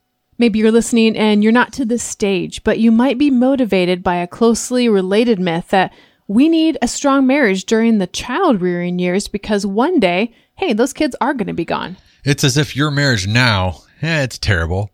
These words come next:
Speaker 2: but it's the necessary proving grounds during these grueling years of raising kids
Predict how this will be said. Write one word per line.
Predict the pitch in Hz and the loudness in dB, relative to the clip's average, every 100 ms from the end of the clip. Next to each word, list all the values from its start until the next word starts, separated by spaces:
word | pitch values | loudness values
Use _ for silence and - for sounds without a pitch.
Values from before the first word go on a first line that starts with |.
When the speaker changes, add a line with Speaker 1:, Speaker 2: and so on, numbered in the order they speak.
| - | -2
Speaker 2:
but | 135 | 0
it's | 143 - | 0 -2
the | 170 | -2
necessary | 160 165 - 180 | -2 -2 0 0
proving | 165 - - 151 117 104 | 0 -6 0 2 2 -2
grounds | 92 82 85 104 110 - - - _ | -2 -2 -2 -4 -4 -10 -16 -20 _
during | 101 107 | -4 -2
these | 110 101 | 0 -2
grueling | - 110 120 131 120 | -2 -2 0 0 0
years | 104 104 107 95 | 0 0 0 -2
of | 87 | -4
raising | 98 95 104 | -4 -2 -6
kids | - 131 107 92 | -4 -2 -2 -4